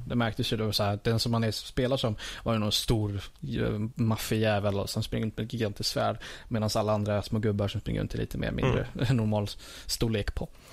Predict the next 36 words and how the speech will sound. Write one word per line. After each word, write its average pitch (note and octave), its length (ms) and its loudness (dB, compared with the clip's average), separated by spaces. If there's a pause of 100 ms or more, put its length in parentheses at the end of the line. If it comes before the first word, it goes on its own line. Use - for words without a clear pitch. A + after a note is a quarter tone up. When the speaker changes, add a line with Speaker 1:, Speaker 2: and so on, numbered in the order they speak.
(260)
Speaker 1:
Ja, C#3 180 2
jag D#3+ 100 4
tror F3+ 120 4
att C#3+ 60 0
det D#3 60 4
är C#3 40 4
en B2+ 40 2
bra A#2 120 2
lösning A2+ 320 0
på - 80 2
det A2 60 2
hela G#2+ 160 -2
faktiskt, - 320 -6
för A#2+ 80 2
det A#2+ 60 4
känns A2+ 320 4
ju - 20 -2
som A2 120 0
att, - 300 -6 (100)
eh, A2 220 2
stridssystemet A#2 680 0
är A2+ 40 2
så G#2+ 120 -2
pass - 200 0
u-, C3 180 2
invecklat B2 560 2
så - 100 -2
att A2+ 100 -2
det, A2 180 2 (460)
det - 80 -2
passar B2 400 6
att A2 180 0
det A#2 100 2
är G#2+ 160 2 (260)
lite A2+ 340 -2
färre A2 640 0